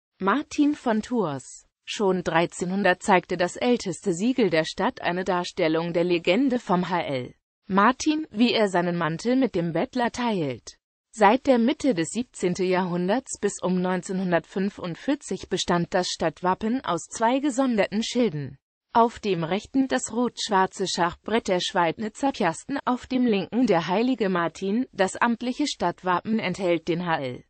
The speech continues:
Martin in blauem Felde auf einem Schimmel mit rotem Mantel, der dem auf dem Boden sitzenden halbnackten Bettler in Weiß seinen Mantel herabreicht. Geschichte.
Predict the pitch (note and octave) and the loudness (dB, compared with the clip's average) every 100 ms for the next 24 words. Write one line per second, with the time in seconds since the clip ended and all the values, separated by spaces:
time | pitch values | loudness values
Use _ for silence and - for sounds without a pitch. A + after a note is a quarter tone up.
0 | _ _ _ F#3 G3+ D4+ - A#3 A#3 F#3+ | _ _ _ 0 0 0 -2 -2 0 -2
1 | E3+ D#3+ D#3 F3+ A3+ - F#3 E3+ E3 F3+ | -4 0 2 2 0 0 0 2 2 0
2 | - G3 G#3 - A#3 C#4 D4+ - G#3 F3+ | -2 -2 -2 0 2 2 0 -2 -4 0
3 | G3+ D4 D4+ B3 E3+ D#3+ F#3+ G#3+ A3+ - | 0 0 0 0 0 -2 -2 -2 -2 -4
4 | E3 E3+ - B3 - - A#3 G#3+ A#3+ G#3+ | -2 -2 0 -2 -2 0 2 4 4 4
5 | A#3+ A3 F#3+ - F3 F3 F3+ G#3 C#4+ - | 2 2 -2 -4 -6 -4 -4 -2 -4 -2
6 | G#3 F3+ - F#3 F3 - G3 A3 G#3 A#3 | -4 -4 -6 -4 -4 -4 -4 -4 -4 -2
7 | G3+ F#3+ G3+ G3+ A3+ G#3 F#3 G#3+ G#3+ G3+ | 0 0 0 2 2 2 0 0 -2 0
8 | F3+ G#3 - G#3+ A3 D#3 - - - _ | 2 0 0 0 2 2 -4 -16 -20 _
9 | _ _ - C4+ - C4 - E3 C#3 | _ _ -4 -2 0 -2 -2 -2 -2